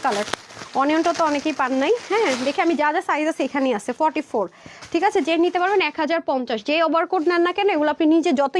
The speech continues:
ইম্পোর্ট করেন জীবনও পাবেন না। ফর্টি ফোর, ফর্টি ফোর একটা আছে, এটা কি? এটা ফর্টি সাইজ, ফর্টি একটা, ফর্টি ফোর আছে একটা এই কালারের মধ্যে, ঠিক আছে, এই দুইটাই আছে, আর নাই। তারপরে নিচের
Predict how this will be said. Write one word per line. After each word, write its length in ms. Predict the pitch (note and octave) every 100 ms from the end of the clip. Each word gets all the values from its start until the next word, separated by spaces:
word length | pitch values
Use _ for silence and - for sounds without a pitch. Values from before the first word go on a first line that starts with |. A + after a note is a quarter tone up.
| E4+
ইম্পোর্ট 260 | D#4 E4 -
করেন 140 | F4+ D4+
জীবনও 240 | C4 C4+ C4
পাবেন 160 | A3+ A3
না। 40 | A3+
ফর্টি 260 | D4 D4 F#4+ -
ফোর, 180 | C4+ G3 - - - -
ফর্টি 200 | D#4 E4 F4+
ফোর 100 | F#4 F4+
একটা 160 | - F4+
আছে, 120 | F4 C#4
এটা 100 | D4
কি? 80 | A3 G3+ A3+
এটা 100 | C#4+ E4+
ফর্টি 220 | C#4+ C#4+
সাইজ, 160 | C4 G#3 -
ফর্টি 220 | D4+ E4 F4+
একটা, 140 | - G4+
ফর্টি 180 | D#4 C#4 -
ফোর 120 | B3+ A3+
আছে 100 | B3
একটা 100 | G3+ A#3
এই 40 | A3+
কালারের 280 | G#3+ G#3+ G#3
মধ্যে, 220 | G#3 G#3 - - - - - -
ঠিক 120 | E4 A4
আছে, 120 | G#4+ D#4
এই 40 | C4
দুইটাই 240 | C#4+ C4+ A3+
আছে, 140 | - A#3+
আর 80 | A#3
নাই। 120 | C#4 A#4 - -
তারপরে 280 | C#4 C#4+ E4 D#4+
নিচের 220 | E4+